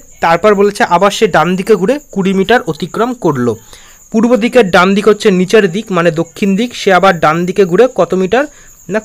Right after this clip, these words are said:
কুড়ি মিটার অতিক্রম করেছে। তাহলে বলেছে এখন সে শুরু স্থান থেকে কত দূরে রয়েছে। তাহলে আমাদের এই যে ডিস্টেন্স, এই ডিস্টেন্সটুকুনি কিন্তু আমাদের বার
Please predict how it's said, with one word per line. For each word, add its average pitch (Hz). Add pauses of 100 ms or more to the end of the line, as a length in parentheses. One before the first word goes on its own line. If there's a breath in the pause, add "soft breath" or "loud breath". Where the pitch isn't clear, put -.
(100)
কুড়ি 190
মিটার 220 (140)
অতিক্রম 190 (140)
করেছে। 143 (480 soft breath)
তাহলে 175
বলেছে 208 (120)
এখন 202
সে 220 (100)
শুরু 190
স্থান 202 (120)
থেকে 196 (160)
কত 151 (100)
দূরে 185 (200)
রয়েছে। 131 (420 loud breath)
তাহলে 170
আমাদের 214 (120)
এই 196
যে 214
ডিস্টেন্স, 202 (220)
এই 196 (100)
ডিস্টেন্সটুকুনি 196
কিন্তু 202
আমাদের 196 (260)
বার 139